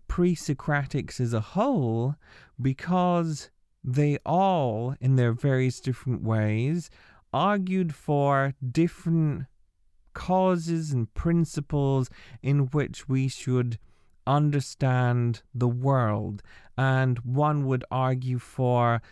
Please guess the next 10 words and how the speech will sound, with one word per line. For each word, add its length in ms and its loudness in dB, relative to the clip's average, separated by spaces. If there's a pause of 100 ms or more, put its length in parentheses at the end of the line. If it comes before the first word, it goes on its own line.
(240)
the 80 0
fundamental 760 -2
principle 600 -2
being 380 0
water, 680 -2 (840)
the 200 -4
other 600 2
would 320 -2
argue 480 0
for 320 -6